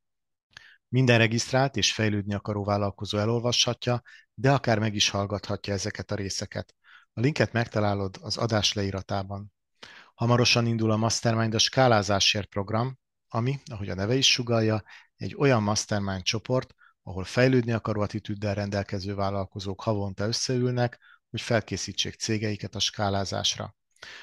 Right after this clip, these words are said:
A tervezett kezdés kétezer-huszonhárom eleje. Ha benne szeretnél lenni az első csoportokban, csak egy bemutatkozó e-mailt kell küldjél a hello kukac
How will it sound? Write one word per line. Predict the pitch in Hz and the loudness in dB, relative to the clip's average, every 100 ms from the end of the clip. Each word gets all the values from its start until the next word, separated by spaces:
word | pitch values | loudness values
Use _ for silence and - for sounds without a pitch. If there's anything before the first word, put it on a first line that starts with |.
| - | -10
A | 110 | -4
tervezett | - 147 120 101 104 | 4 6 6 4 0
kezdés | - 101 92 95 | 0 -2 0 0
kétezer-huszonhárom | - 117 110 98 95 107 - 101 104 107 107 101 | 2 0 0 0 -2 -4 -2 -2 2 0 2 -2
eleje. | 98 98 92 _ _ _ _ _ _ - | -2 -4 -8 _ _ _ _ _ _ -8
Ha | 117 | 2
benne | 123 127 | 4 4
szeretnél | 113 - 107 - 104 98 | 4 4 2 2 -2 0
lenni | 101 101 | 0 -2
az | 95 95 | -4 -2
első | 104 95 92 | 0 0 0
csoportokban, | - 139 - 107 - 98 98 98 - - - | 0 0 0 0 -2 -4 -6 -6 -10 -20 -12
csak | - 143 - | -2 -2 -2
egy | 107 | -4
bemutatkozó | 98 117 110 98 - 104 101 | 0 0 0 -4 -4 -6 -4
e-mailt | 101 101 95 | -4 -4 -6
kell | - 101 | -6 -8
küldjél | 95 - 117 101 98 98 _ _ _ | -6 -2 0 0 -2 -4 _ _ _
a | 104 | -10
hello | - 107 110 131 143 - _ _ | -2 0 2 2 0 -4 _ _
kukac | - 104 117 123 - | -8 -2 0 0 -2